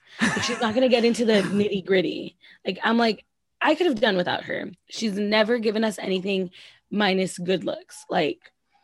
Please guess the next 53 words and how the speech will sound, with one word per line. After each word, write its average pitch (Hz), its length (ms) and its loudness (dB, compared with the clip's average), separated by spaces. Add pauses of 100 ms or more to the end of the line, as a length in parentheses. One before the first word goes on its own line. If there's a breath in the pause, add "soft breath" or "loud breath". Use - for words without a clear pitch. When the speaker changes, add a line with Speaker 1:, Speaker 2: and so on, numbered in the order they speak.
(300)
Speaker 1:
yeah, 254 220 6
her 277 120 6
Speaker 2:
Mm. - 40 0
Speaker 1:
first 233 220 2
season, 262 260 2
she 240 140 -2
was 214 140 0
great, 190 260 2
but 190 80 -2
after 180 220 -4
that, 180 300 2
it 185 60 -4
was 175 140 -6
like, 156 360 -6 (260)
"I'm 180 140 -2
over 127 180 0
you." 123 60 2
Speaker 2:
Yeah, 131 320 4
I, 143 440 4
I 123 120 4
miss 143 180 4
the 127 140 2
Erica 120 340 2
that 110 180 2
was 104 200 4
besties 101 400 0
with 95 140 -2
Yolanda, 87 560 0
who 101 260 0
stuck 104 240 -4
up 101 100 -2
for 104 120 -2
her 98 80 -2
friend. 95 340 -2
Like, 98 140 0
give 117 120 0
me, 147 100 0
give 127 80 -6
me 104 120 -2
that 104 60 -2
Speaker 1:
Exactly. 147 380 -6
Speaker 2:
energy, 98 340 -6
not 113 200 -2
this 135 160 -2
whole 110 240 -2
fake 104 300 -4
glam 90 400 -2
nonsense 85 480 -2
bullshit. - 340 -10
Anyways, 104 380 0
Speaker 1:
Exactly. 85 160 -12
Speaker 2:
moving 117 260 -4
on. 85 300 -6